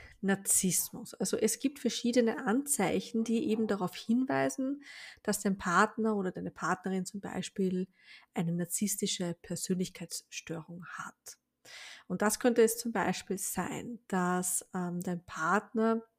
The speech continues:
ja, sich erstens mal nur mit sich selbst beschäftigt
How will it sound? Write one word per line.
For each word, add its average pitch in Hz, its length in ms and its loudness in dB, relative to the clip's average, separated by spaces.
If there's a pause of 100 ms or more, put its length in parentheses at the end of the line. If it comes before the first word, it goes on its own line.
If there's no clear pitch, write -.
ja, 180 340 0 (140)
sich - 320 -2
erstens 196 400 -4
mal 185 120 0
nur 190 240 4
mit 226 180 6
sich - 200 -8
selbst 190 260 -2
beschäftigt 226 640 0